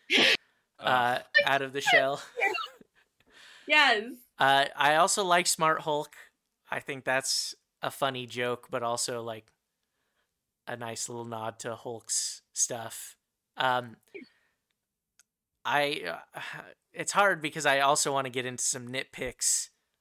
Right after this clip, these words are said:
Speaker 2: of, they could have, I feel like they could have thought of something better than a rat, uh, going into the van and accidentally turning on the quantum machine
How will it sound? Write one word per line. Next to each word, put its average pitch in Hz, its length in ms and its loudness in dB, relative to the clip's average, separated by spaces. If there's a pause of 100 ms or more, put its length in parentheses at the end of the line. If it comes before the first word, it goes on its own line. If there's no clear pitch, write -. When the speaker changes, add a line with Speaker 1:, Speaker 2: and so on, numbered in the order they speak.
(160)
Speaker 2:
of, 123 500 0 (1000)
they 165 100 -2
could 220 200 0
have, 196 160 -2 (280)
I 170 120 4
feel 226 260 -2
like 214 160 0
they 165 100 -2
could 170 140 -6
have 151 120 -4
thought 143 260 4
of - 80 -4
something 131 380 -4
better 127 360 0
than 127 120 -4
a 123 80 0
rat, 120 680 -2 (840)
uh, 127 300 2
going 139 560 0 (160)
into 151 380 -8
the 131 120 -2
van 127 360 0
and 127 180 -6
accidentally 131 580 -2
turning 123 420 -8
on 123 180 -2
the 120 80 -6
quantum 131 720 -8 (140)
machine 143 600 -8